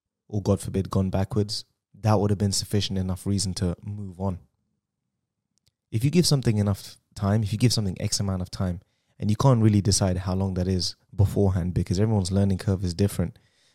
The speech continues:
But if you dedicate a serious amount of time to doing something and there's absolutely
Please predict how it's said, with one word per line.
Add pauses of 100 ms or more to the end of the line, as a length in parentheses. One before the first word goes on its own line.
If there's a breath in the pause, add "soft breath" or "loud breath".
(100)
But
if
you
dedicate
a
serious
amount
of
time
to
doing
something
and
there's
absolutely